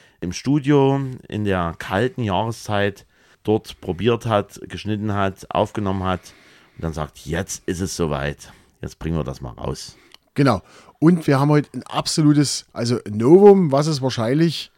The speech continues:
Speaker 2: nie wieder geben wird bei uns in der Musikgeschichte. Also dann, wenn's das wirklich geben sollte,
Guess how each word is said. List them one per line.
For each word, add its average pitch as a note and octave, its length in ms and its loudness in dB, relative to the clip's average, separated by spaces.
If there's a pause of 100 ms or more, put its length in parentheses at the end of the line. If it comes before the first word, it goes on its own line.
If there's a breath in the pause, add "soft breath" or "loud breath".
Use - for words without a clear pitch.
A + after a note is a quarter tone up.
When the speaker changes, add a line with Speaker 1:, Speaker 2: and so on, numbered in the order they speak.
Speaker 2:
nie C3 200 0
wieder F3 200 4
geben B2+ 260 2
wird - 220 -6 (220)
bei C#3+ 100 -2
uns G#2 440 -4 (180)
in B2 80 -6
der A#2 80 -2
Musikgeschichte. G2+ 640 -6
Also A2 340 -2
dann, A2 420 -6
wenn's C#3+ 240 0
das B2 180 -6
wirklich C3+ 240 0
geben C3 220 2
sollte, C#3+ 480 2